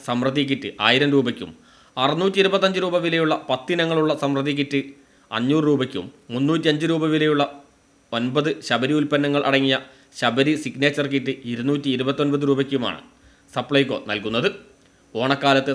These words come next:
സപ്ലൈകോ വിൽപ്പനശാലകളിൽ മുപ്പത്തിരണ്ട് പ്രമുഖ ബ്രാൻഡുകളുടെ ഇരുന്നൂറ്റി എൺപത്തെട്ട് നിത്യോപയോഗ സാധനങ്ങൾക്ക് പ്രത്യേക ഓഫറുകളോ പത്ത് മുതൽ അൻപത് ശതമാനം വരെ വിലക്കുറവോ നൽകും. ഹിന്ദുസ്ഥാൻ യൂണിലിവർ,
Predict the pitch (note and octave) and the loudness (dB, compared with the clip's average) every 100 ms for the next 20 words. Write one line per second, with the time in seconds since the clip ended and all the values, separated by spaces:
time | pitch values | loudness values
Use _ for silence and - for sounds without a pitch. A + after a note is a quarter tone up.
0 | C3 A2 C#3 C#3 D3 C#3+ C3+ C#3+ C#3 C3+ | -4 -2 0 2 0 0 0 0 2 2
1 | C3 A2 F#2 - A#2 C#3+ C#3+ C#3+ - A#2 | 2 0 -2 -6 -4 -4 -2 -2 -2 -2
2 | B2+ C#3+ C#3 C#3+ C#3 C3+ G#2+ F2 - - | -2 0 2 2 2 0 0 -4 -8 -20
3 | _ A2+ B2 D3 D3 D3+ C#3+ C#3 C3+ C3+ | _ -8 -2 -2 0 0 0 0 0 -2
4 | A#2 A2 C3+ D3 D3 D3+ D3 C#3+ C3+ C3+ | -6 -6 0 2 4 2 2 2 2 0
5 | C3 B2+ B2 A#2 C3+ C3+ - A#2+ A#2+ C#3+ | -2 -4 -8 0 2 2 0 -2 0 0
6 | C3+ C3 C3 - - _ A#2+ - D#3 C#3+ | 2 0 -2 -8 -20 _ -8 -4 -2 2
7 | C#3 A#2+ A#2+ C3 C#3+ D3 C#3+ D3 C#3+ C3+ | 0 0 -2 -2 -2 -2 0 2 2 2
8 | C3 A#2+ A#2 B2+ C#3 A2+ F#2+ G#2+ D3 - | 2 0 -2 0 0 0 -2 -2 -2 -6
9 | - _ _ _ - A#2+ C3+ - C#3 C#3+ | -12 _ _ _ -6 -2 -2 2 0 0
10 | - _ - C3 C3+ C3+ C3 B2+ | -12 _ -4 0 4 4 4 2